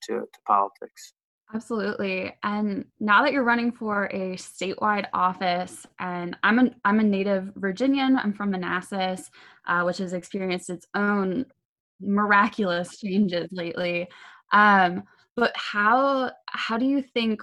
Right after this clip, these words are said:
Speaker 2: we build those coalitions across, you know, the more populous, t-, typically progressive parts of the state, like Northern Virginia and Richmond?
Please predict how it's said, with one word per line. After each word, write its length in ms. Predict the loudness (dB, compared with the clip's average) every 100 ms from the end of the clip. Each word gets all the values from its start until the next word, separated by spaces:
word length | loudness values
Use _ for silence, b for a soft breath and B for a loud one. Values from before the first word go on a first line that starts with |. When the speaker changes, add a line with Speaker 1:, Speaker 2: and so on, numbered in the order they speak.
| -4
Speaker 2:
we 140 | -2
build 420 | -2 -2 -2 0
those 200 | 0 -2 -4
coalitions 680 | -4 -2 0 -2 -4 -6
across, 680 | -8 -6 0 0 0 -6 -20 _ -6
you 100 | -2
know, 140 | -2
the 80 | 0
more 220 | 0 0
populous, 920 | 0 -2 -2 -2 -2 -2 -4 -10 -18 -20 _ _ -8
t-, 80 | -8 -8 _ 2
typically 380 | 4 4 2
progressive 520 | 0 2 2 2 -4 -2
parts 260 | -2 -2
of 60 | -6
the 100 | -8
state, 520 | -6 -2 -2 -2 -2
like 300 | 0 0 2
Northern 320 | 0 0 0
Virginia 360 | -2 -4 -4 -4
and 120 | -2
Richmond? 600 | -4 -6 -4 -2 -2 -4